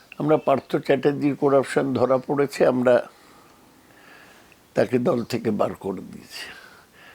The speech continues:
শেখ শাহজাহানকে আমরা এক্সপেল করে দিয়েছি। আমাদের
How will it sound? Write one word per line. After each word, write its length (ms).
শেখ 180
শাহজাহানকে 680
আমরা 220
এক্সপেল 300
করে 160
দিয়েছি। 280
আমাদের 280